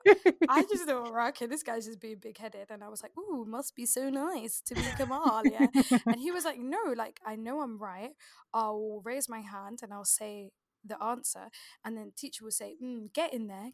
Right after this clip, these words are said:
Speaker 1: get in there." And then he said, "Someone else will raise their hand and literally say the same thing that he said." And she will say, "Right answer" to them.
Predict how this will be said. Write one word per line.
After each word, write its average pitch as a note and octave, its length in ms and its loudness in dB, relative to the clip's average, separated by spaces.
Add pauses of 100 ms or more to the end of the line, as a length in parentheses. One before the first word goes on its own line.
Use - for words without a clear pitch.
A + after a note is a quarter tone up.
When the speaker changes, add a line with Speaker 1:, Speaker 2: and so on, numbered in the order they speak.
Speaker 1:
get C#4 160 -2
in A3 140 -6
there." G3+ 280 -12
And A#3 100 -6
then A3+ 60 -8
he B3+ 80 -6
said, B3+ 160 -14
"Someone C#4+ 320 -6
else A3+ 220 -10
will A3 80 -12
raise A3+ 220 -8
their G#3+ 120 -16
hand G3+ 180 -16
and G3+ 140 -16
literally B3 500 -12
say G3+ 440 -8 (340)
the - 60 -12
same C4 400 2
thing A#3+ 200 -4
that G#3 120 -10
he G#3 120 -12
said." G#3 380 -4
And - 100 -16
she - 120 -6
will A3 80 -4
say, G#3 180 -2
"Right A3 320 0
answer" A#3 380 -2
to A#3+ 160 -6
them. A#3+ 180 -6